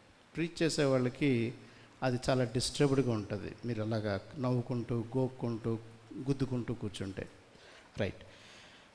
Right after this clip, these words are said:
ఇప్పుడు పౌలు చెప్తున్నటువంటి ఈ విషయంలో ముఖ్యంగా తను టీచ్ చేసేటువంటి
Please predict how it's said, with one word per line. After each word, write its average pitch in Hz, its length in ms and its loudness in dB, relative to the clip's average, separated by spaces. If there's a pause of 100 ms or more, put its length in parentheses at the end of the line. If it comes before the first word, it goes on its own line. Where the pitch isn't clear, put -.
(380)
ఇప్పుడు 170 380 10 (260)
పౌలు 220 640 8
చెప్తున్నటువంటి 175 1000 2
ఈ 143 120 4
విషయంలో 127 840 4 (720)
ముఖ్యంగా 240 580 2
తను 143 580 4 (500)
టీచ్ 214 320 0
చేసేటువంటి 156 960 6